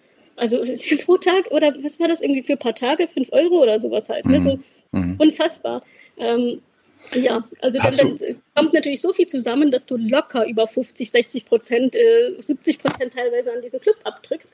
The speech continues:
Speaker 1: und
Speaker 2: Mhm.
Speaker 1: du gehst dann mit dreißig Prozent heim halt, ne?
Speaker 2: Mhm. Gibt es da eigentlich, ähm,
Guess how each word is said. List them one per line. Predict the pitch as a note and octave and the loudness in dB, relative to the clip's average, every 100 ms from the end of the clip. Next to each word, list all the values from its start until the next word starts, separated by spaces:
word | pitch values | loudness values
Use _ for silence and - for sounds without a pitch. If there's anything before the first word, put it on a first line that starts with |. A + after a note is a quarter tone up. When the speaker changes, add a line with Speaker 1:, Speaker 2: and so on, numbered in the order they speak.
| _ - | _ 0
Speaker 1:
und | F#2+ | 2
Speaker 2:
Mhm. | |
Speaker 1:
du | - | 2
gehst | C#4 C#4+ | -2 0
dann | C4+ | 0
mit | - _ | 0 _
dreißig | A3+ A3 - | -4 -4 0
Prozent | B3 D4 C#4+ | 0 0 0
heim | D4+ B3 A3 | 0 0 -2
halt, | - | -2
ne? | C#4+ E4+ _ _ _ _ | 2 0 _ _ _ _
Speaker 2:
Mhm. | - F#2 F#2+ - _ _ _ - - - - _ _ _ _ | 0 0 0 -8 _ _ _ -8 -6 -6 -12 _ _ _ _
Gibt | G#2 - | -6 -2
es | B2 | 0
da | - G#2+ | 2 2
eigentlich, | G#2 F#2+ - F2 | 2 0 -2 -4
ähm, | F#2 F2 E2+ E2 - | -4 -4 -4 -6 -12